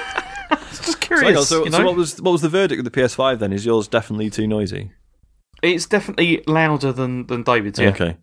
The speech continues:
Speaker 1: It's, but it, the thing is, this is the thing though, it's not, like, ridiculously loud.
Speaker 2: Mm-hmm.
Speaker 1: It's just there's a perceptible noise,
Speaker 2: Yeah,
Speaker 1: you know,
Speaker 2: and,
Speaker 1: from
Speaker 2: and
Speaker 1: it.
Speaker 2: when you know
Speaker 1: Whereas
Speaker 2: it is slightly worse than others, that must be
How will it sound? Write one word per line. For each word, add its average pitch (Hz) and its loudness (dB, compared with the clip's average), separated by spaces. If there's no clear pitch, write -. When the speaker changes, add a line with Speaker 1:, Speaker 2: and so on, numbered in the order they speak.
Speaker 1:
It's, - 0
but - 0
it, 165 -8
the 196 0
thing 226 0
is, 175 2
this 196 -2
is 196 -6
the 190 -12
thing 190 0
though, 127 4
it's - 0
not, 175 0
like, 151 0
ridiculously 135 -2
loud. 104 -4
Speaker 2:
Mm-hmm. 127 0
Speaker 1:
It's 131 0
just 143 -2
there's 139 0
a - -16
perceptible 135 -4
noise, 104 -2
Speaker 2:
Yeah, 101 2
Speaker 1:
you 127 0
know, 113 2
Speaker 2:
and, 120 4
Speaker 1:
from 120 4
Speaker 2:
and 139 2
Speaker 1:
it. - 0
Speaker 2:
when 147 2
you 135 4
know 131 4
Speaker 1:
Whereas 120 6
Speaker 2:
it 113 0
is 113 0
slightly 110 0
worse 104 2
than 98 0
others, 87 -2
that 87 -2
must 92 -6
be 85 -2